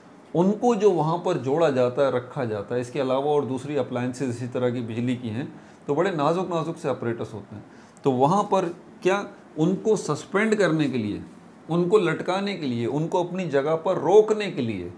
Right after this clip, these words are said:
क्या किया जाता है? इसका इस्तेमाल किया जाता है। बिल्कुल बारीक से ये कंपोनेंट पार्ट्स जो हैं उसमें अटक जाते हैं, ठीक है, और थोड़ी देर इसको रख के फिर जो है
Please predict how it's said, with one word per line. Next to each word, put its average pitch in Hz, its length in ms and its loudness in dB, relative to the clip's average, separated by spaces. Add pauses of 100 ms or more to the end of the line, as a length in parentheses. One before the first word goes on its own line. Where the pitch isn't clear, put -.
(420)
क्या 170 120 4
किया 165 240 2
जाता 151 280 -2
है? - 80 -4
इसका - 280 -2
इस्तेमाल 107 400 -4
किया 90 220 -10
जाता 85 260 -12
है। - 40 -20 (1120)
बिल्कुल 196 440 6
बारीक 127 380 4
से - 180 -14 (640)
ये 139 160 4
कंपोनेंट 151 600 0
पार्ट्स 143 320 2
जो 139 160 -4
हैं 165 220 -2 (480)
उसमें 135 300 -4 (500)
अटक 139 280 4
जाते 104 340 -4
हैं, 90 160 -16 (460)
ठीक 156 180 2
है, 185 100 0 (340)
और 123 280 4
थोड़ी 170 180 8
देर 175 180 8
इसको 170 220 2
रख 175 240 0
के 196 160 2 (480)
फिर 135 140 0
जो 120 160 2
है 131 180 2